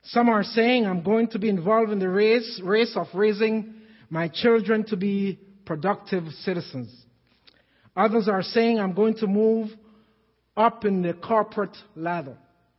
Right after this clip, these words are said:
While our young people might be saying, "I'm going to be involved in the race of getting better grades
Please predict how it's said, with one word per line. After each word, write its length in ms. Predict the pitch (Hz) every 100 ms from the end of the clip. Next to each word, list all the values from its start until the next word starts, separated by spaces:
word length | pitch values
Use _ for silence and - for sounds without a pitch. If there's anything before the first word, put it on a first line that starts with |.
| _ _ _ _ _ _ _
While 340 | - 190 214 214
our 100 | 196
young 240 | 202 185
people 400 | - 233 240 240
might 260 | 220 220 220
be 60 |
saying, 460 | 190 - 226 240 220
"I'm 180 | 185 170
going 300 | 202 226 233 226
to 240 | 214 185 156 _ _ _
be 120 | 190
involved 480 | 208 170 220 240 226
in 100 | 214
the 80 | 185
race 380 | 185 226 233 233
of 220 | 185 160
getting 300 | 208 214 214
better 180 | 202 214
grades 760 | 190 208 226 226 214 190 -